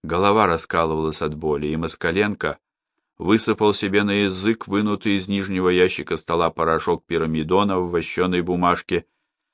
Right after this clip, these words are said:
запив его остатками холодного чая. Коммутатор соединил его с медблоком. "Дежурный санитар, матрос Кузякин!"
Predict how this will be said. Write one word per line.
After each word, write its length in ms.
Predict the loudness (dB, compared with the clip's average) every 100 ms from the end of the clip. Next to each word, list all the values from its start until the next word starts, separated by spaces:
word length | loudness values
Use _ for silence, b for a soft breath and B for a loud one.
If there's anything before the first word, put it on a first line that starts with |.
| _
запив 400 | 0 0 0 -2
его 440 | 0 6 6 4 _ _
остатками 680 | -4 -4 -2 -2 -2 -4 -4
холодного 680 | -2 0 0 -2 -4 -6 -6
чая. 480 | -8 -10 -10 -14 _ _ _ _ _ _ _ _ _ _ _ _ _ _ _
Коммутатор 760 | -2 -2 -2 2 2 2 -2
соединил 640 | -2 0 0 0 -2 0 0
его 360 | 0 2 2
с 120 | 0
медблоком. 960 | 0 0 0 -2 0 -2 -2 -8 -10 -16 _ _ _ _ _ _ _ _ _ _ _ _ _ _ _ _ 4
"Дежурный 540 | 6 8 6 6 2
санитар, 560 | 2 2 2 4 4 6
матрос 460 | 4 4 4 4
Кузякин!" 680 | 2 -2 4 4 4 -4 -10